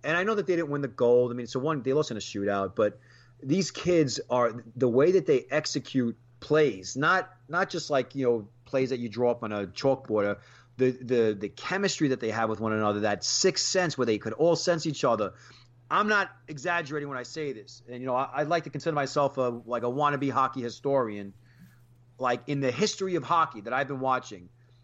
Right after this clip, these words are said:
there have only been two teams, two teams that distributed and moved the puck and were, like, imposed their will on teams the way that the N T D P did this year. And it was the eighties Oilers and the,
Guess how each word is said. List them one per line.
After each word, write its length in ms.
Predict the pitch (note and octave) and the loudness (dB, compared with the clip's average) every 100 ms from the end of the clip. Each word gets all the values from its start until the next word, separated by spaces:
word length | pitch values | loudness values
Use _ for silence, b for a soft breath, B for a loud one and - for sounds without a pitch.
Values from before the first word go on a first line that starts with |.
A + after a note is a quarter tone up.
| _ | _
there 80 | C3+ | -2
have 100 | C3+ | 0
only 200 | D#3 D3+ | 2 2
been 300 | D3 C3+ B2 - | 0 -2 -4 -4
two 200 | A3 G#3+ | 0 0
teams, 580 | G#3 F3+ A2 - - - _ _ _ - | 0 -4 -6 -10 -20 -20 _ _ _ -2
two 160 | G3 | -2
teams 560 | D#3 F#3+ D#3 B2 A2+ - b b - | 0 0 0 -2 -6 -12 b b -4
that 360 | B2+ B2+ B2+ - _ A#2 | 0 0 0 -4 _ -10
distributed 720 | B2+ - D#3 E3 E3 E3+ D#3 B2+ | -8 -4 -2 -2 0 -2 -2 -4
and 160 | B2 | -2
moved 260 | C3 F3 D3+ | 2 2 2
the 60 | |
puck 440 | D3+ - C#3 A#2 - B2+ | -4 0 0 0 -4 -6
and 200 | B2+ B2+ | -4 0
were, 220 | B2+ A2+ A#2+ | 0 0 -6
like, 300 | A#2 G#2 C3+ | -12 -10 -8
imposed 520 | A#2+ - F3+ F3+ B2+ | -8 0 2 2 2
their 180 | C#3+ B2+ | 2 2
will 560 | A#2+ C#3 C#3 G2+ G2+ - b b b b - | 4 4 4 2 -4 -18 b b b b 0
on 500 | C3 C3 B2+ A#2+ A#2+ _ _ - | 2 2 0 -6 -12 _ _ -20
teams 340 | - F3 D#3+ B2+ | -6 -2 -2 0
the 80 | C3 | 2
way 220 | C#3+ D3 | 4 2
that 140 | C3+ | 0
the 100 | C#3 | -2
N 80 | C3+ | -4
T 120 | C3+ | -4
D 60 | B2+ | -6
P 100 | C#3 | -4
did 220 | A#2+ A#2 - | -2 -4 -2
this 220 | B2 - | -4 0
year. 240 | B2+ G#2 - | 0 0 0
And 100 | A#2 | -2
it 40 | |
was 140 | A2+ | 0
the 120 | A2+ C#3+ | 0 2
eighties 260 | F#3 F3 | 2 4
Oilers 480 | E3 D#3+ E3 D3+ - | 4 4 2 0 -4
and 160 | A#2+ B2 | -6 -4
the, 140 | A#2 | -4